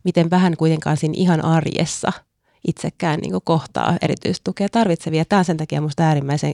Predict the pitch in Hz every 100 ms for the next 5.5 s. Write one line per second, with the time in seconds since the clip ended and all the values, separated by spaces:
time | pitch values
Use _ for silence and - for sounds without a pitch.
0 | - 190 156 147 156 - 165 160 - 160
1 | 147 - _ - 156 139 - 135 147 139
2 | 135 135 139 143 - - _ - 160 151
3 | 151 156 - 151 143 139 160 - 160 _
4 | - - _ _ 175 - 131 147 165 160
5 | - 160 151 147 160